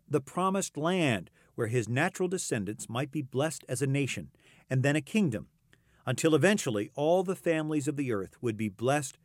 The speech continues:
through him and his seed. The Lord used Moses to lead the twelve tribes of Israel out of bondage in Egypt and to ratify a national covenant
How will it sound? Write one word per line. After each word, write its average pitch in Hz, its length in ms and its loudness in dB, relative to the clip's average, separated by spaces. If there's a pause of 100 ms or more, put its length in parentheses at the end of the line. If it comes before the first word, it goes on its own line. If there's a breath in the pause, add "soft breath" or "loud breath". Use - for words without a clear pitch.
(160)
through 196 300 0
him 113 460 -2
and 120 240 -2
his 127 220 -4
seed. - 480 -10 (1700 soft breath)
The 151 100 2
Lord 170 300 8
used 156 260 8
Moses 143 520 4
to 135 120 0
lead 156 240 2
the 147 80 -4
twelve 151 380 -2
tribes 151 360 0
of 135 140 -2
Israel 127 560 0
out 175 220 0
of 160 160 0
bondage 131 500 4
in 139 120 -2
Egypt 156 520 -6 (420 soft breath)
and 123 140 -2
to 120 80 2
ratify 175 560 6
a 147 100 6
national 180 500 2
covenant 131 520 0